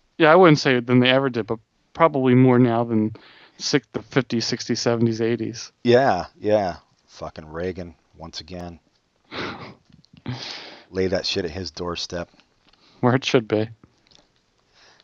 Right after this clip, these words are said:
Speaker 2: Uh, yeah, yeah. So, I mean, it was, it was a good movie for sure. I didn't, I didn't find it great. I don't think it, uh, it was transcendent or anything. I think it was
Speaker 1: Yeah, I,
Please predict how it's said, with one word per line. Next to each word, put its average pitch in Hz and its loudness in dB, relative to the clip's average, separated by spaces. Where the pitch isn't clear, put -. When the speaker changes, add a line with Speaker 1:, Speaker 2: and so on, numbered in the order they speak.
Speaker 2:
Uh, 123 2
yeah, 165 8
yeah. 127 0
So, 160 0
I 175 2
mean, 180 -2
it 175 4
was, 170 2
it 180 8
was 165 4
a 139 2
good 196 -4
movie 120 -4
for - -10
sure. 131 0
I 113 6
didn't, 131 -6
I 151 4
didn't 151 -4
find 131 0
it - -6
great. 113 -2
I 104 0
don't 110 -2
think 113 -8
it, 98 -4
uh, 90 -4
it 90 -8
was 95 -6
transcendent 95 -6
or 95 -8
anything. 90 -10
I 95 -4
think 110 -8
it 104 -4
was 98 -6
Speaker 1:
Yeah, 156 4
I, 165 4